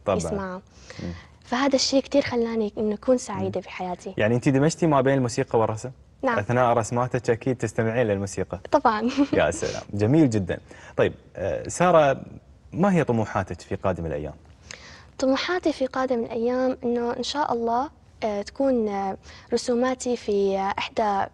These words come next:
Speaker 2: المعارض
Speaker 1: مم.
Speaker 2: العالمية، وإن شاء الله إني أكمل دراستي بدولة الإمارات، لأنه
Speaker 1: مهم.
Speaker 2: هي منحت لي كتير فرص لتنمية موهبتي.
Speaker 1: ممتاز.
Speaker 2: الشكر لها طبعا.
Speaker 1: طبعا. آه، تبين تكملين دراستك في
Speaker 2: إن
Speaker 1: أي
Speaker 2: شاء
Speaker 1: مجال؟
Speaker 2: الله.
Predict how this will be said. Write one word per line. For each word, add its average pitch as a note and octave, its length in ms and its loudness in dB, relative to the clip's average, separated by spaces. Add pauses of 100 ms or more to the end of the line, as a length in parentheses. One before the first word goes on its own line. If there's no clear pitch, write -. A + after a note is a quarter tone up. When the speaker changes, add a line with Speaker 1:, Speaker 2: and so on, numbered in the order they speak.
(100)
Speaker 2:
المعارض G3 1400 0
Speaker 1:
مم. G3+ 60 0
Speaker 2:
العالمية، G#3+ 600 0 (400)
وإن A#3 120 -4
شاء C4+ 280 0
الله A#3+ 220 0
إني A3 120 -2
أكمل C4+ 340 2
دراستي A#3 380 0
بدولة G#3+ 420 -2
الإمارات، G3+ 520 -4 (160)
لأنه G3 180 -2
Speaker 1:
مهم. G#3+ 80 0
Speaker 2:
هي A#3 160 4
منحت A3 400 -6
لي B3 40 -2
كتير C4+ 220 2
فرص G3 460 -6 (120)
لتنمية G#3+ 1160 0
موهبتي. G3 500 -8 (280)
Speaker 1:
ممتاز. G2 160 -2
Speaker 2:
الشكر - 380 0
لها G3+ 80 -2
طبعا. F3 380 -8 (300)
Speaker 1:
طبعا. F2+ 320 0 (320)
آه، F2+ 160 -2
تبين A2+ 320 2
تكملين A#2 340 0
دراستك A2+ 400 2 (440)
في - 60 2
Speaker 2:
إن A#3+ 60 6
Speaker 1:
أي A#3+ 60 6
Speaker 2:
شاء D4 100 6
Speaker 1:
مجال؟ G3 180 4
Speaker 2:
الله. G3 140 -2